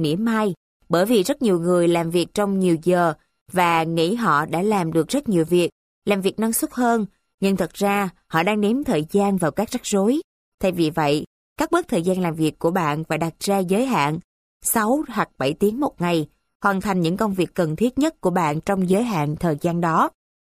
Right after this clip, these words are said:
Nếu bạn biết được, bạn chỉ làm việc khoảng sáu giờ một ngày, chắc chắn bạn phải hoàn thành những nhiệm vụ quan trọng trước và ít lãng phí thời gian hơn.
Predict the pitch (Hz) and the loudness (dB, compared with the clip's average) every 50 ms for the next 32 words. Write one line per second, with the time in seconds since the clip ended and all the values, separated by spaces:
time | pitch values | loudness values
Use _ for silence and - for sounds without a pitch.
0 | _ _ _ _ _ - 269 311 302 294 214 165 156 156 160 160 156 - _ _ | _ _ _ _ _ 0 0 0 2 2 0 0 0 0 -2 -4 -6 -8 _ _
1 | _ - 262 339 - - 202 196 185 175 - _ _ _ _ _ _ _ - - | _ -2 -2 -2 0 0 2 2 2 2 0 _ _ _ _ _ _ _ -2 0
2 | 170 175 180 175 - 180 165 151 175 233 277 302 254 196 175 170 175 165 - - | 0 0 0 0 0 0 2 2 2 2 2 2 2 0 2 0 0 0 0 0
3 | 156 151 165 208 - - 226 233 277 320 - 240 185 170 170 160 151 - - 165 | -2 -2 -2 -2 -4 -2 0 0 0 2 2 2 2 2 2 -2 -4 -4 -2 -2
4 | 175 175 165 143 - _ _ _ _ _ - 262 269 - - - 214 208 214 254 | 0 0 0 -2 -4 _ _ _ _ _ -6 -6 -6 -4 -2 -2 -2 0 0 -4
5 | 302 320 254 185 156 160 - 175 170 202 202 202 196 175 165 160 - 180 170 165 | -4 -2 -2 -2 -2 -2 -2 -4 -4 -4 -2 -2 -2 -2 -2 -2 -4 -4 -4 -2
6 | 165 156 151 151 165 165 147 160 208 254 262 202 143 151 160 160 170 151 139 143 | -2 -2 -2 0 0 0 0 0 -2 -2 -2 -2 -2 -2 -2 0 2 2 2 2
7 | 139 185 190 190 190 190 - 196 160 143 151 170 - _ _ - 262 285 339 370 | 0 0 -4 -4 -4 -4 -2 -4 -4 -4 -4 -10 -12 _ _ -4 0 0 0 -2
8 | _ _ _ _ _ _ _ - - 180 165 - - - 339 330 - 240 165 143 | _ _ _ _ _ _ _ -4 -2 -2 -2 0 0 -2 -4 -2 -2 -4 -2 -2
9 | 151 170 - 196 247 - 240 175 147 151 170 175 175 175 170 214 220 214 190 | -4 -2 -2 -2 0 0 0 -2 0 -2 -4 -6 -6 -4 -2 -2 0 0 -2